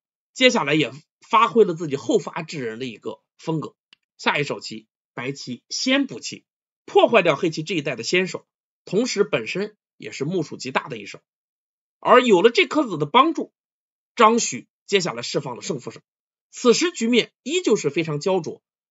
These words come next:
但是这种焦灼的棋局正是李昌镐比较擅长的。如果平稳的进入官子，张许并没有把握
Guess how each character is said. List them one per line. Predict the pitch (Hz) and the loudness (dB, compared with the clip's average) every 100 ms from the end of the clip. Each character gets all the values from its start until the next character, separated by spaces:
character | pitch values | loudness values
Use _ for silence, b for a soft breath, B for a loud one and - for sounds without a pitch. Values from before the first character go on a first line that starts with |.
| - | 0
但 | 196 | 0
是 | 214 | 2
这 | 180 | -2
种 | 156 | -4
焦 | 147 302 403 | 0 2 2
灼 | 208 151 | 2 -2
的 | 135 - _ _ _ _ _ _ _ _ _ | -4 -10 _ _ _ _ _ _ _ _ _
棋 | - - 208 | -12 -4 -4
局 | 151 123 - _ _ - | -4 -10 -14 _ _ -2
正 | 320 247 | 2 2
是 | - | -2
李 | 139 120 | -6 -8
昌 | 147 143 | -10 -10
镐 | 143 - _ | -10 -12 _
比 | 160 | -6
较 | 151 | -4
擅 | - 131 | -4 -10
长 | 107 92 | -10 -18
的。 | - | -8
如 | 190 254 | -4 -2
果 | |
平 | 254 - 214 339 | -2 0 0 2
稳 | 339 | 0
的 | 139 143 | -2 -2
进 | 247 | -2
入 | 175 | -2
官 | 160 247 330 | 2 2 2
子， | 311 127 _ _ _ _ _ _ _ | -4 -12 _ _ _ _ _ _ _
张 | - 214 214 | 0 2 2
许 | 214 123 | -2 -6
并 | 131 160 | -4 -2
没 | |
有 | 170 | -2
把 | 165 139 113 | -4 -6 -8
握 | 120 175 - | -6 -6 -6